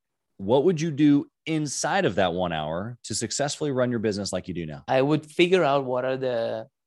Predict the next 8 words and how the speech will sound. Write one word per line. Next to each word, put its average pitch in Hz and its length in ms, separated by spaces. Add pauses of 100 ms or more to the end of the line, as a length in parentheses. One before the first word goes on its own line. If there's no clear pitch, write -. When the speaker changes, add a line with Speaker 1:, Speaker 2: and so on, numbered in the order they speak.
(800)
Speaker 2:
top 143 280
three 143 220
to 135 120
five 120 460
things 127 640
that, 107 460 (540)
that 127 260
are 117 440